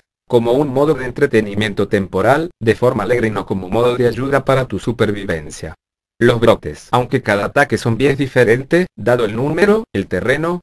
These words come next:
la reacción del pueblo en general, etcétera, su nivel de intensidad puede medirse en cuatro categorías diferentes.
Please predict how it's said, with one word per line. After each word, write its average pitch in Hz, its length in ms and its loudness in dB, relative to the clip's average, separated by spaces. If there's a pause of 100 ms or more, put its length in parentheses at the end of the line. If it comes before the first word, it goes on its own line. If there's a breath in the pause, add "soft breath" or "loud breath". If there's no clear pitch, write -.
la 110 160 2
reacción 123 400 -2
del 143 140 -2
pueblo 170 300 6
en 147 100 0
general, 107 500 0 (100)
etcétera, 208 640 2 (100)
su - 200 -6
nivel 156 300 -2
de 113 80 -4
intensidad 110 640 0
puede 160 260 2
medirse 120 400 0
en 90 80 -6
cuatro 117 340 0
categorías 123 640 2
diferentes. 90 720 -2